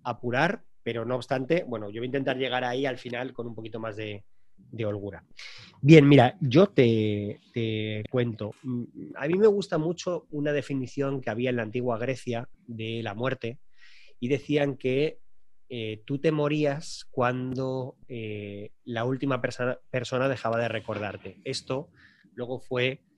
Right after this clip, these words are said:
es de donde viene además toda la cultura del, de la gestión de la muerte de, de México,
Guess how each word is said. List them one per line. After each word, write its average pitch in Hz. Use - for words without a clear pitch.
es 117
de 127
donde 127
viene 120
además 120
toda 113
la 117
cultura 117
del, 107
de 107
la 104
gestión 110
de 123
la 117
muerte 117
de, 101
de 104
México, 139